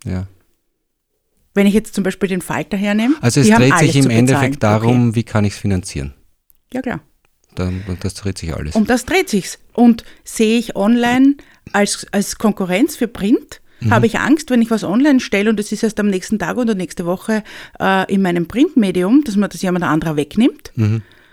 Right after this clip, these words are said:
Speaker 2: Oder gebe ich jetzt online den Vorzug, weil ich damit schneller bin? Und dieses, wie gehe ich damit um? Das ist das große Fragezeichen, nach wie vor. Und
Speaker 1: Und
Speaker 2: ich bin mir
Speaker 1: siehst
Speaker 2: sicher,
Speaker 1: du's
Speaker 2: in
Speaker 1: als
Speaker 2: allen Medien
Speaker 1: Konkurrenz?
Speaker 2: Nein.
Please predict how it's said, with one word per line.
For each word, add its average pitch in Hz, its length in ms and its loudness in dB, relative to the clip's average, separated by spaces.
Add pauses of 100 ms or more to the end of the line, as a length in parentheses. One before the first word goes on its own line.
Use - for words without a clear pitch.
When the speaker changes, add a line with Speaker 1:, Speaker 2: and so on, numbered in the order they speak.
(320)
Speaker 2:
Oder 233 220 4
gebe 226 180 2
ich - 80 -2
jetzt - 140 -4
online 185 340 -2
den 226 120 0
Vorzug, 202 440 -2
weil 202 140 0
ich 185 100 -6
damit 170 260 0
schneller 151 320 0
bin? 285 380 2
Und 190 240 -2
dieses, 233 340 0
wie 247 120 0
gehe - 180 -4
ich 208 120 -8
damit 196 380 -2
um? 247 320 4 (1500)
Das 180 160 -2
ist 180 160 -10
das 190 100 -12
große 190 220 -2
Fragezeichen, 175 640 0
nach 160 200 2
wie 220 60 2
vor. 196 360 -4
Und - 80 2
Speaker 1:
Und - 80 4
Speaker 2:
ich 170 80 -4
bin 196 100 4
mir 208 60 6
Speaker 1:
siehst - 60 -4
Speaker 2:
sicher, 196 120 2
Speaker 1:
du's 202 80 4
Speaker 2:
in 190 60 4
Speaker 1:
als 165 80 4
Speaker 2:
allen 240 100 4
Medien 139 240 2
Speaker 1:
Konkurrenz? 147 540 2 (800)
Speaker 2:
Nein. 143 240 -8